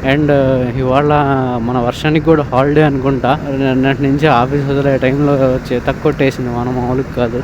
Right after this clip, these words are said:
ఈ తారు ఇది రాయల్ కారు అర్థం కాదు, లేకపోతే ఈ మధ్య గోండాలు కూడా తెగ వాడేస్తున్నారు. YouTube-లో చాలా చోట్ల చూస్తున్నాను. And one more thing, నాకేంటంటే కొద్దిగా ఈ మధ్య డిప్రెషన్ అనేది ప్రతి మనిషికి ఉంటుంది. ఆ డిప్రెషన్ లో మనం ఏం చేస్తాం అర్థం కాదు.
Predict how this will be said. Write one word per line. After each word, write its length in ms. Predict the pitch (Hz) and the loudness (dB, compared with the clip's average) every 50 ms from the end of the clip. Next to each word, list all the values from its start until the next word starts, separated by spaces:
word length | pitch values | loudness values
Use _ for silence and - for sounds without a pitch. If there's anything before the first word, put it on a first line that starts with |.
| 151 170 | 2 2
ఈ 100 | 175 160 | 2 2
తారు 380 | 156 - 117 120 143 180 220 | 2 -2 -2 0 2 2 4
ఇది 300 | 240 226 190 190 196 202 | 2 2 0 0 2 2
రాయల్ 400 | 175 147 131 127 139 156 180 185 | 2 2 2 2 4 4 2 2
కారు 240 | - - 190 180 185 | 2 4 4 4 4
అర్థం 340 | 180 175 151 147 156 160 156 | 4 2 2 2 0 2 2
కాదు, 200 | 151 147 147 170 | 2 2 0 0
లేకపోతే 480 | 175 160 143 135 147 147 147 147 139 131 127 | 0 0 0 0 -2 0 0 0 -2 -2 -2
ఈ 140 | 143 143 143 | -2 -2 0
మధ్య 280 | 135 131 131 131 165 170 151 139 | 0 0 -2 -2 -2 -4 0 0
గోండాలు 280 | 147 151 156 170 165 | 0 2 2 2 2
కూడా 140 | 165 175 160 | 2 0 -2
తెగ 200 | 156 139 131 139 | -2 -2 -2 0
వాడేస్తున్నారు. 500 | 139 143 151 156 147 - - 139 127 127 | 0 0 0 -2 -2 -4 -4 -2 -2 0
YouTube-లో 540 | 127 135 127 - 147 139 143 143 139 127 127 | 0 -2 0 0 -2 0 0 0 0 0 0
చాలా 180 | 117 123 127 123 127 | 0 0 0 0 -2
చోట్ల 140 | 143 135 135 | -2 -2 -2
చూస్తున్నాను. 580 | 131 127 123 - - - 123 117 107 123 147 151 | -2 -2 -2 -4 -4 -6 -6 -4 -2 -2 0 0
And 380 | 156 151 143 139 139 135 131 | 2 2 2 2 2 2 2
one 160 | 139 147 156 | 2 2 2
more 200 | 160 156 147 156 | 0 0 0 0
thing, 320 | 147 135 127 131 127 120 113 - - - 135 | 0 2 2 0 0 -2 -2 -6 -8 -8 -4
నాకేంటంటే 560 | 131 139 135 143 165 185 202 208 196 208 202 - - - - - - - - - - - - | -4 -2 0 0 2 2 2 2 2 0 -2 -4 -6 -14 -14 -14 -14 -14 -14 -14 -10 -4 -4
కొద్దిగా 520 | 151 143 143 147 - 180 175 185 190 175 | -4 -4 -4 -4 -2 0 2 2 2 4
ఈ 120 | 165 151 147 | 4 2 2
మధ్య 460 | 147 151 151 143 147 151 170 180 165 165 165 170 170 151 139 | 2 0 -2 -2 -2 0 2 2 2 2 0 0 0 0 2
డిప్రెషన్ 500 | 151 151 - - 185 185 185 175 - 185 | 0 0 2 2 0 0 2 2 2 2
అనేది 240 | 175 170 170 175 175 | 2 4 4 2 2
ప్రతి 280 | - 170 151 143 165 | 2 2 0 2 2
మనిషికి 600 | 160 160 156 160 160 156 160 147 - - - 175 160 | 2 2 2 2 2 2 2 0 -2 -4 -2 0 2
ఉంటుంది. 720 | 147 147 143 139 135 135 139 147 135 123 117 120 135 135 | 2 2 2 0 0 0 -2 -2 -2 -2 -2 -2 -2 0
ఆ 100 | 131 143 | 2 2
డిప్రెషన్ 520 | 139 143 151 - - 185 180 - 208 190 190 | 2 2 0 2 2 0 2 4 4 4 6
లో 100 | 185 185 | 4 4
మనం 220 | 180 175 165 151 | 4 4 4 4
ఏం 280 | 151 151 156 165 170 170 | 4 4 4 4 4 4
చేస్తాం 500 | 175 160 156 - - 180 170 165 151 139 | 4 4 2 0 -2 0 0 2 2 0
అర్థం 320 | 135 135 135 139 139 135 | -2 0 0 0 0 0
కాదు. 340 | 131 123 123 120 117 117 | 0 0 0 0 -2 -4